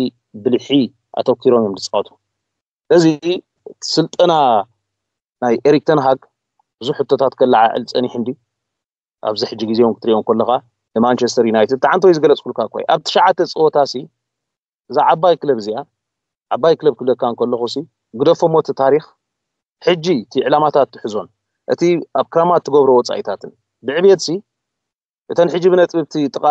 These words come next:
ዘለዋ ኣይኮና መዳርታት እተን ሰለስተ ኣብ ቅድሚት ዘለዋ እየን። እዚ ማንም ዝካታዓሉ ሰብ ኣይኮነን። ግን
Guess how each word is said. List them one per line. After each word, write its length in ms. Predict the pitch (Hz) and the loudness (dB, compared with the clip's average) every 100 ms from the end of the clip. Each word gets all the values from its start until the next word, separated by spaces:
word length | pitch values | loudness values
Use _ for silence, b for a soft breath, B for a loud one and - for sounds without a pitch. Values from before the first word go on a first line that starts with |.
| 151 | 2
ዘለዋ 300 | 143 139 135 127 113 | 2 2 2 2 0
ኣይኮና 300 | - 123 135 123 | -4 -8 -6 -4
መዳርታት 500 | 113 120 135 - 196 | -2 0 0 0 -2
እተን 180 | - 170 | 0 0
ሰለስተ 260 | 185 175 | 2 2
ኣብ 80 | 170 | 0
ቅድሚት 240 | - 151 | -2 -2
ዘለዋ 220 | 127 139 131 | 0 4 4
እየን። 120 | 120 | 2
እዚ 100 | 110 113 110 - 120 | -2 -4 -6 -6 -4
ማንም 280 | 117 123 123 | -2 0 -2
ዝካታዓሉ 420 | 113 120 - 113 117 | -4 -6 -2 -2 -2
ሰብ 160 | 117 | -2
ኣይኮነን። 300 | 95 - 110 | -2 -4 -6
ግን 160 | 147 285 | 2 2